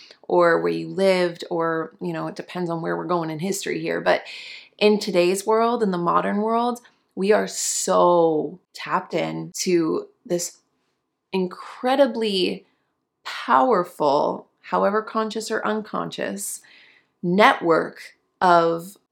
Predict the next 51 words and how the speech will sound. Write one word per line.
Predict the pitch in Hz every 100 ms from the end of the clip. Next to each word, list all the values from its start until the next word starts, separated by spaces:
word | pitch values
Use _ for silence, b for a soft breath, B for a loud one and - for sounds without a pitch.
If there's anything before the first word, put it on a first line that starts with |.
| _
influence. | 185 165 - 127 95 - - -
Let's | 139 -
leave | 165 151
it | -
at | -
that. | 143 143 - -
I |
mean, | 180 165
it | 165
used | 175 190 202
to | 175
be | 175 156
just | 170 165 -
things | 165 160
like | 160 151
magazines, | 160 156 160 156 156 156 156 170
movies, | 156 156 151 151
and | 143
tabloids, | - 165 180 - - -
but | 156
now | 165 160 202 196 160
it's | -
social | - 151 -
media. | 160 151 156 -
We | 180
have | 180
two | - - 202
sources | 185 - 151 151 160 147
of | - -
constant | - 165 156 156 - 151
influence | 147 147 151 143 143
if | 165 160
you | 151
are | 147
tapped | - 151 -
into | 135 - -
either | 147 147
of | 131
those | - 147
things, | - - -
which | -
most | 175 170
of | -
us | - -
are. | - - 196 B B B B -
And | 185
so | 180 208 202 196 196 -
to | - 208
see | - 247
this | 269 262
recent | 214 208 - 185 165 -